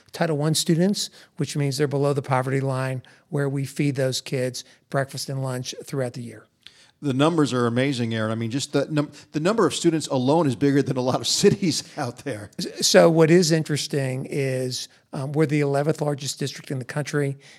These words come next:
Speaker 1: and folks may not know, but we educate one in every ten Georgians.
Speaker 2: Wow. Number eleven in the country. Are, are, is it number one in Georgia?
Speaker 1: So besides being number one in Georgia, we literally educate ten percent of the population.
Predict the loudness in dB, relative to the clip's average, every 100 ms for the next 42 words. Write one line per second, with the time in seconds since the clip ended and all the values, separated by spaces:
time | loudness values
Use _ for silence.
0 | _ -10 -6 -4 0 -2 0 -4 -4 -4
1 | -4 -4 -4 -2 0 2 0 -2 -4 -4
2 | -6 -16 _ -8 -4 -2 -2 0 -2 -2
3 | -4 -4 -4 -8 -10 -12 -12 -12 -12 _
4 | _ _ -12 -10 -8 -10 -14 -18 -2 4
5 | 8 8 8 6 4 2 0 0 -2 0
6 | 0 0 0 -2 -4 -2 0 2 4 6
7 | 4 2 -2 -4 -4 -2 -4 -4 0 4
8 | 4 4 4 4 4 2 2 0 0 0
9 | 2 -2 -4 -6 -6 -6 0 2 4 4
10 | 4 2 -2 -12 -4 -4 -2 -4 -2 -4
11 | -10 _ _ -8 0 0 0 -2 -2 -2
12 | -4 -6 -8 -8 -10 -12 -12 -16